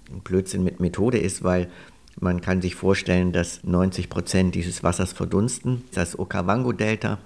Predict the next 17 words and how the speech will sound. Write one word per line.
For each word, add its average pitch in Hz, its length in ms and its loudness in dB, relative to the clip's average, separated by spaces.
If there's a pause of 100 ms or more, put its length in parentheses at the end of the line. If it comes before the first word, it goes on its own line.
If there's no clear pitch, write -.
(100)
ein 90 300 2
Weltkulturerbe, 95 1400 2
das 98 260 0
wird 110 340 0
nicht 117 340 -2
sterben, 95 680 -4
weil 90 340 0
der 87 560 0 (100)
Natur- 87 460 0
und 90 180 0
Artenschutz 107 540 -2
dort 87 240 0
versagt, 90 460 -2
sondern 92 260 0
es - 200 -10
wird 92 140 -2
sterben, 95 520 0